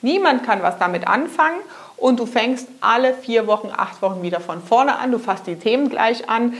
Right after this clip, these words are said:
ähm, du fasst das nochmal an, Mitarbeiter stellen die gleichen Fragen und deine Entscheidungen werden nicht mehr ernst genommen.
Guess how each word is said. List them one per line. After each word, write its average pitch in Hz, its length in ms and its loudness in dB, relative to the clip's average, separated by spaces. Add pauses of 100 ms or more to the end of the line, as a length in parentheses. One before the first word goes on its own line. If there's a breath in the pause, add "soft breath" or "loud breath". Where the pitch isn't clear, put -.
(340 loud breath)
ähm, 202 300 4
du 202 100 -6
fasst 196 280 -4
das 175 180 -2
nochmal 247 480 4
an, 233 400 2 (120)
Mitarbeiter 208 580 4
stellen 185 240 -2
die 156 100 -10
gleichen 233 400 2
Fragen 233 320 0
und 202 240 -4
deine 190 300 2
Entscheidungen 196 600 0
werden 180 360 0
nicht - 340 -6
mehr 180 220 -2 (100)
ernst 180 300 -4
genommen. - 260 -8